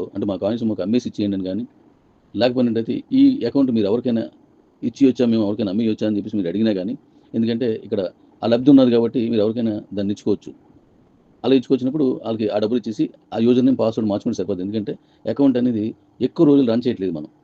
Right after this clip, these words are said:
ఇది అయిపోయిన తర్వాత క్లోజ్ చేస్తున్నాం. కాబట్టి ఈ ట్రాన్స్‌ఫర్ ఆప్షన్ ఇవ్వాలనుకుంటున్నాను. అలాగే కాయిన్ ట్రాన్స్‌ఫర్ ఆప్షన్ కూడా ఇవ్వాలనుకుంటున్నాను.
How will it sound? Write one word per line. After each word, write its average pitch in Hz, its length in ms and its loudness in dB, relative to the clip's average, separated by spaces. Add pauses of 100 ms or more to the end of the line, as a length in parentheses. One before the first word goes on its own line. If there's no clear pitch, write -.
ఇది 101 120 -4
అయిపోయిన 123 220 0
తర్వాత 131 220 -2
క్లోజ్ 117 180 -4
చేస్తున్నాం. - 320 -8 (220)
కాబట్టి 135 300 0
ఈ 139 180 4
ట్రాన్స్‌ఫర్ 143 380 0
ఆప్షన్ 120 220 0
ఇవ్వాలనుకుంటున్నాను. 98 600 -4 (580)
అలాగే 123 260 2 (540)
కాయిన్ 151 280 4
ట్రాన్స్‌ఫర్ 131 320 2
ఆప్షన్ 117 200 -2
కూడా 127 140 0
ఇవ్వాలనుకుంటున్నాను. 101 600 -6